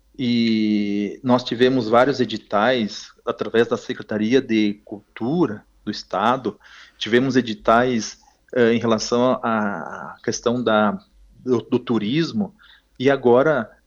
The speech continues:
eh, são editais importantes, né, que ao total desse, desses,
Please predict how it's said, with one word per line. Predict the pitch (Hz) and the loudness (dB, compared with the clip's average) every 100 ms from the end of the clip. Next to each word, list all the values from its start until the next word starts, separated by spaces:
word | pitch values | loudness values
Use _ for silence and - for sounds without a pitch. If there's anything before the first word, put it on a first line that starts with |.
| _ | _
eh, | 113 107 | -10 -4
são | - 135 | -2 -2
editais | 131 - 120 135 | -4 -4 -4 -4
importantes, | 135 143 131 131 - 143 180 131 101 | -6 0 0 0 -4 -2 -4 -6 -2
né, | 107 | -2
que | 110 117 107 | -2 -4 -2
ao | 113 113 | 0 0
total | - 120 - 117 131 139 | -2 -6 -2 0 0 -2
desse, | 123 127 - - | -6 -8 -8 -12
desses, | - 127 | -10 -12